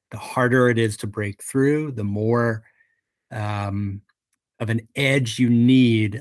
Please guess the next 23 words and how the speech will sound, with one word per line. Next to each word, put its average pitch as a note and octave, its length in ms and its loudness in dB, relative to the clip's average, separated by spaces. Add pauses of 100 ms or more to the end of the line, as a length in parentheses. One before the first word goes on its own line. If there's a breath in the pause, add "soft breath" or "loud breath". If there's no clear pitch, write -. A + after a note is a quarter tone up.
(120)
on A2+ 160 -4
opponents B2 680 2
who A2 140 -4
are G2+ 220 -6 (240)
actively A#2 560 -2
looking G2+ 500 -6
for - 300 -14
edges. - 680 -14
And A#2+ 100 -4
if B2+ 120 -2
you're F3 80 4
in D#3+ 80 4
a - 20 2
casual D3+ 480 0
league, G#2 380 -6 (520)
you A#2+ 60 -6
might C#3 160 2
not B2+ 160 0
need D3 180 2
much G2+ 220 -2
of - 60 -10
an G2 120 -4
edge, - 460 -12